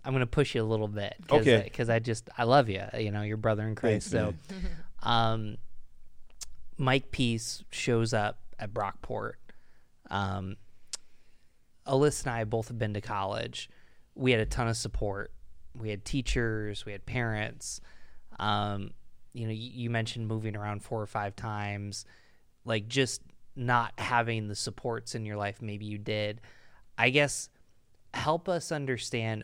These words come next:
Speaker 1: what would have been different about Mike Peace going to Brockport if he had a Bethel Express
Speaker 3: Mm.
Speaker 1: that, I, yeah, what would be different with that?
Speaker 2: Wow. It, it would have been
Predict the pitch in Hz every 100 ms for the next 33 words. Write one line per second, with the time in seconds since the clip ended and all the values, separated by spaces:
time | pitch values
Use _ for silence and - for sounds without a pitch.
0 | - 135 139 170 190 190 165 147 120 120
1 | 117 135 117 107 107 - 107 110 110 -
2 | 113 104 - 113 107 104 110 98 - -
3 | 110 104 - - - - - - - 113
4 | 120 110 107 101 104 - 107 101 - -
5 | 104 98 107 123 - - - - - 208
6 | 170 - - - - 110 110 104 101 -
7 | - - - - - - 120 120 117 123
8 | 107 110 110 110 110 107 107 98 98 95
9 | - - 92 98 87 67 60 - - -
10 | - - - - - - - - - -
11 | - - 143 151 151 151 135 151 143